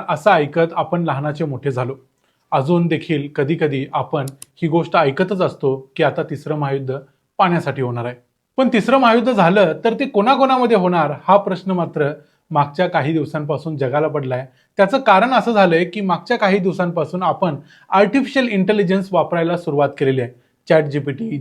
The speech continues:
Gemini, Grok एआय, DeepSeek असे अनेक आर्टिफिशियल इंटेलिजन्स मधले ॲप्स सध्या मार्केटमध्ये आलेले आहेत.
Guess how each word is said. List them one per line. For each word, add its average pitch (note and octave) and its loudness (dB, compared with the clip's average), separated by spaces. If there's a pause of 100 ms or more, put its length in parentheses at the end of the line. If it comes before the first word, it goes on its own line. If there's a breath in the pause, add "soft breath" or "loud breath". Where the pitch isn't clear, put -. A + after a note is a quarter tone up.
Gemini, D3 -2 (160)
Grok E3 -2 (100)
एआय, C3+ -2 (100)
DeepSeek E3 -4 (280 loud breath)
असे F#3+ 0 (120)
अनेक A3 -2
आर्टिफिशियल F#3+ -2
इंटेलिजन्स F#3 -2
मधले E3 -2 (100)
ॲप्स D#3+ -2
सध्या D#3 -2
मार्केटमध्ये D3 -4
आलेले D3 0
आहेत. C3+ -2